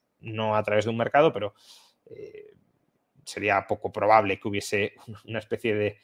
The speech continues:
de evolución universal hacia una comuna mundial sin mercados. Entonces, si hay mercado, recompensa por el mérito, es decir, por generar valor para terceros, va a haber.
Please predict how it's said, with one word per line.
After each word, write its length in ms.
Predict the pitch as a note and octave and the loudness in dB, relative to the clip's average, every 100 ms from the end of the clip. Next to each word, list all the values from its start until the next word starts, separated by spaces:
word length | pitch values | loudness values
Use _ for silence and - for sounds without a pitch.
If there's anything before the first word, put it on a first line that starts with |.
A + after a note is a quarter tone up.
| _ | _
de 180 | - A#2+ | -6 -2
evolución 720 | A#2 A2 A2 G#2 - A#2+ A#2+ | 2 2 0 -4 -2 2 2
universal 460 | A#2 A#2 A2+ G#2+ A2+ | 0 -2 -2 2 2
hacia 180 | G#2+ A2+ | 2 0
una 180 | A2 G#2 | -2 -2
comuna 340 | A2 A2+ G#2+ | -4 -4 -6
mundial 360 | G#2+ G#2 G#2+ G2+ | -6 -6 -6 -6
sin 140 | G2+ | -10
mercados. 480 | G2 - F#2 E2 - _ | -12 -12 -14 -16 -20 _
Entonces, 260 | - A#2 - - - | 0 0 0 -20 -18
si 160 | - - | 2 8
hay 100 | F3+ | 10
mercado, 640 | G3 F3+ F3 F3 G3 G3+ _ _ _ _ _ _ _ _ _ _ _ _ _ _ _ _ _ | 10 8 10 10 8 2 _ _ _ _ _ _ _ _ _ _ _ _ _ _ _ _ _
recompensa 600 | - C#3+ - A2+ C3+ F#3+ | 2 4 4 2 2 4
por 120 | F3+ D3+ | 4 4
el 140 | C3 | 4
mérito, 420 | D3+ E3+ C3 B2+ | 4 2 2 0
es 60 | C3+ | -2
decir, 280 | A#2 G#2+ - | -2 -6 -8
por 140 | G#2+ | -12
generar 320 | - G2+ A2 | -10 -4 2
valor 240 | B2+ B2+ B2 | 2 2 2
para 180 | C3+ | 2
terceros, 460 | B2 - - D3 - A2+ | 0 -4 -2 -2 -4 -4
va 100 | G#2+ | -2
a 40 | |
haber. 260 | G2+ G#2 | 0 -2